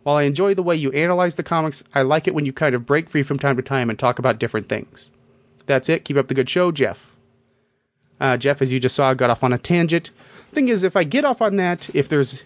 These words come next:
enough of a conversation there that I follow through on the tangent,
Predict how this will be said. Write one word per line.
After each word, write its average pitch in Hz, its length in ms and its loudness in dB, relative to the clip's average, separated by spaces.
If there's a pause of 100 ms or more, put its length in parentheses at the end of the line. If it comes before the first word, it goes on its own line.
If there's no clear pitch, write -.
enough 190 380 2
of 196 80 2
a 156 60 4
conversation 147 880 0
there 160 320 0 (200)
that 135 160 0
I 123 120 4
follow 147 500 0
through 135 380 -2
on 185 60 0
the 190 60 -2
tangent, 190 460 0